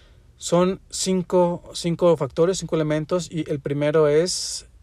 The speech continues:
el, la ergonomía, ¿no? Que, bueno, la ergonomía es uno, es un tema como muy común, como mu-, este, mucha gente a veces lo, lo entendemos, lo, lo conocemos,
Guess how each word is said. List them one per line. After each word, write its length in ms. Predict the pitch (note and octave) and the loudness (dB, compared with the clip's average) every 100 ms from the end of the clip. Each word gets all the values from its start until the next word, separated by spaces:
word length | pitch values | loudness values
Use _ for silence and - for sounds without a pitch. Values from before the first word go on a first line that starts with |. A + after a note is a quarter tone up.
| - | -4
el, 760 | D3+ D#3 D#3 D#3 D#3+ D#3 D#3 | 2 4 4 2 0 -2 -4
la 340 | - D#3+ E3 E3+ | -2 0 0 -2
ergonomía, 800 | E3+ D3+ C#3 B2+ A#2+ A#2+ G#2+ G2+ - - A#2 | 0 -2 -2 -6 -4 -6 -8 -12 -18 -20 -12
¿no? 260 | B2+ E3+ - - - - - - - - - - - - | -8 -10 -12 -20 -20 -20 -20 -20 -20 -20 -20 -20 -20 -8
Que, 100 | F3 | 2
bueno, 320 | D#3+ D3 A#2 - - - - - - - | 4 4 0 -12 -20 -20 -20 -20 -20 -4
la 140 | D3 | 0
ergonomía 640 | C#3+ C#3 C#3 D3 F3+ F#3+ | 0 0 0 0 0 0
es 240 | F3+ D#3+ E3 | -2 -4 -2
uno, 480 | D#3+ D#3+ D3+ D#3 | 0 0 -2 -6
es 140 | C#3+ - | -8 -4
un 100 | F3 | -2
tema 220 | F3 F3 | 0 -2
como 180 | F3+ D#3+ | -2 -2
muy 320 | D3+ E3+ F#3 | -2 -2 -2
común, 480 | F3 F#3 E3+ D#3+ A3 | -4 -2 0 0 -2
como 240 | - D3 | -6 -4
mu-, 320 | C3+ C3 C3 B2+ | -4 -6 -6 -6
este, 380 | B2 - - | -6 -8 -8
mucha 280 | C3+ C#3 D3+ | -6 -6 -6
gente 380 | C#3+ C#3+ D3+ C#3 | -8 -4 -2 -2
a 60 | C3 | -4
veces 320 | B2 C#3+ C#3 | -6 -8 -4
lo, 200 | B2 A#2 | -4 -4
lo 200 | A#2+ A#2 | -6 -8
entendemos, 680 | A#2 A#2+ B2 D#3 E3 E3+ | -8 -8 -4 -4 -2 -4
lo, 300 | E3+ B2 A#2 | -4 -4 -4
lo 100 | G#2 | -6
conocemos, 720 | G#2+ A#2+ A#2 C3 C3 D3+ - | -10 -10 -10 -10 -8 -8 -10